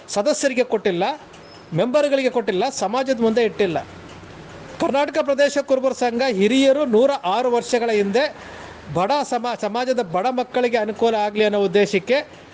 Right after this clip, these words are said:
Heart of City ಗಾಂಧಿನಗರದಲ್ಲಿ ಸಂಘ ಕಟ್ಟಿದ್ರು. ಶ್ರೀನಿವಾಸ ನಗರದಲ್ಲಿ ಸಂಘ ಇದೆ, ಕಟ್ಟಡ ಇದೆ.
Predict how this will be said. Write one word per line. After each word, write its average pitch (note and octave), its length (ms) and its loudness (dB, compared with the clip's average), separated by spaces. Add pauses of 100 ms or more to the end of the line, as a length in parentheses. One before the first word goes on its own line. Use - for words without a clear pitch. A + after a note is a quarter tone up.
(140)
Heart C#4 500 2
of - 140 -4
City B3 200 2
ಗಾಂಧಿನಗರದಲ್ಲಿ A3 840 2
ಸಂಘ G3+ 260 -6 (160)
ಕಟ್ಟಿದ್ರು. G#3 380 0
ಶ್ರೀನಿವಾಸ A3+ 520 0
ನಗರದಲ್ಲಿ G3 380 0
ಸಂಘ E3+ 240 -6
ಇದೆ, E3 380 -2 (720)
ಕಟ್ಟಡ A#3+ 280 -2
ಇದೆ. F3 380 0